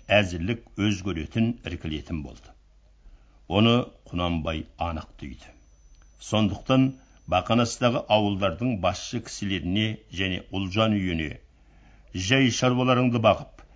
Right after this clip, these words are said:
тек тыныш тұра беріңдер», — деді де, өзі Жұмабайды ертіп, Байқошқар суының басына кеп қонған күнкенің ауылына кетті. Майдан болғалы тұрған ауылдардың үстінде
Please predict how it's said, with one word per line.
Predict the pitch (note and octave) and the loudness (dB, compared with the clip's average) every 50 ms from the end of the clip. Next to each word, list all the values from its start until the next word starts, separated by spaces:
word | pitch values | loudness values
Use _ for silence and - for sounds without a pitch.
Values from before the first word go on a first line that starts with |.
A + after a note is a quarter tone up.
| - - - - | -20 -20 -12 0
тек | - C#3 C3+ - - - - | 4 4 4 4 2 -10 -2
тыныш | - C3 C#3+ B2+ - - | 2 2 2 2 0 -4
тұра | - A2 B2+ D#3 E3+ | -2 4 6 6 6
беріңдер», — | D3 C3+ A2+ G#2+ G#2 F2+ E2+ D#2+ D2 F2+ | 6 4 4 2 0 0 -2 -6 -4 -4
деді | E2 D2+ D#2+ D2+ | -4 -4 -6 -8
де, | D2+ C#2+ C#2 - - _ _ _ - _ _ _ _ - | -10 -14 -14 -18 -20 _ _ _ -20 _ _ _ _ -2
өзі | E2+ G#2+ B2+ C3 C#3+ E3+ E3 D#3+ | 2 4 4 4 4 2 0 0
Жұмабайды | F3 E3+ D#3+ D3 C#3+ C#3 C3 D3+ E3 | 2 2 2 2 2 2 2 2 0
ертіп, | D3+ - - D3+ - - - - _ _ _ - - | -2 -2 -4 -6 -8 -8 -18 -20 _ _ _ -12 -2
Байқошқар | F2 G#2 A#2+ C3 C3+ B2 C3 B2+ G#2+ - - - D#3 D#3+ C3 | 4 6 6 6 6 2 2 0 -2 -2 -6 -2 0 0 0
суының | A2+ - - C3+ B2+ C#3 C#3+ D3 C#3+ A#2 | 0 -4 -4 -2 0 2 2 2 2 2
басына | G#2 A#2+ A#2+ - - - B2 C3 A#2+ | 4 4 2 2 0 -4 -2 -2 0
кеп | A#2+ A#2 - - - | -2 -4 -4 -4 -2
қонған | A2+ A#2 A2+ G#2 A2 A#2 A2 G2+ - | 0 0 0 2 0 0 0 -2 -2
күнкенің | - G#2 F#2 E2 F#2 F2+ F#2 F#2 | -2 -2 -2 -2 -4 -4 -2 0
ауылына | F#2 F#2 F2+ E2 D2+ D2+ C#2+ C#2 | 0 0 0 -2 -6 -8 -10 -12
кетті. | B1+ - - - - - - - _ _ _ _ _ _ _ _ _ _ _ _ - - _ _ _ - - _ _ _ _ _ _ _ _ _ _ _ - - - _ _ _ _ _ - - _ - - - - - | -14 -16 -18 -20 -20 -20 -20 -20 _ _ _ _ _ _ _ _ _ _ _ _ -20 -20 _ _ _ -20 -20 _ _ _ _ _ _ _ _ _ _ _ -20 -20 -20 _ _ _ _ _ -20 -20 _ -20 -20 -20 -18 -8
Майдан | - F2+ G2 G#2+ A#2 G#2+ G#2 A#2 C#3 C#3+ C3 | 0 2 4 4 4 4 2 2 2 2 2
болғалы | A#2+ A#2+ A2 F#2 G#2+ A2 A2+ | 2 0 2 2 0 0 0
тұрған | A2+ - G#2 G2+ F2 G#2 A2 A2 | -2 -4 -4 0 0 2 2 2
ауылдардың | G2+ F#2 F2+ E2+ D#2+ D#2+ D#2 D2+ G#2 G#2+ G2 - | 2 2 0 -2 -4 -6 -8 -4 -2 -2 -2 -2
үстінде | - - - F#2+ F2 E2 A#2 C#3 D3 D#3 | -6 -6 -4 -4 -2 0 2 0 0 0